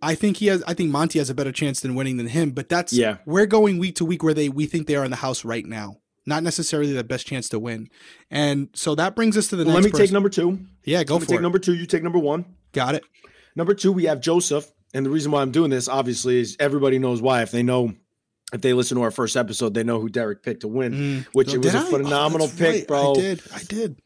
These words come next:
Speaker 2: Butter that bread, baby.
Speaker 1: Yeah, I'm buttering it.
Speaker 2: <laughs> Wait, what?
Speaker 1: I don't know what you're saying tonight.
Speaker 2: <laughs>
Speaker 1: You're on top of Joseph. You're buttering bread. I mean
Speaker 2: <laughs> I'm hungry, dude. I'm hungry.
Speaker 1: <laughs>
Speaker 2: Um, so at number two, we have Joseph coming in.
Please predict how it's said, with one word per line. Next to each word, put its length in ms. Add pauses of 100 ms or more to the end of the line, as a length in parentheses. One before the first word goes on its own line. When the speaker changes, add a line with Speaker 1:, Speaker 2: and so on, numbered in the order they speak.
(140)
Speaker 2:
Butter 260
that 220
bread, 300
baby. 440
Speaker 1:
Yeah, 120
I'm 100
buttering 320
it. 140 (180)
Speaker 2:
<laughs> 180
Wait, 340
what? 180 (500)
Speaker 1:
I 100
don't 140
know 140
what 160
you're 80
saying 300
tonight. 300 (300)
Speaker 2:
<laughs> 240
Speaker 1:
You're 100
on 100
top 260
of 100
Joseph. 400
You're 80
buttering 400
bread. 380 (160)
I 300
mean 420
Speaker 2:
<laughs> 20
I'm 140
hungry, 340
dude. 220
I'm 100
hungry. 480 (120)
Speaker 1:
<laughs> 140
Speaker 2:
Um, 280 (260)
so 140
at 60
number 180
two, 240
we 100
have 140
Joseph 340
coming 240
in. 220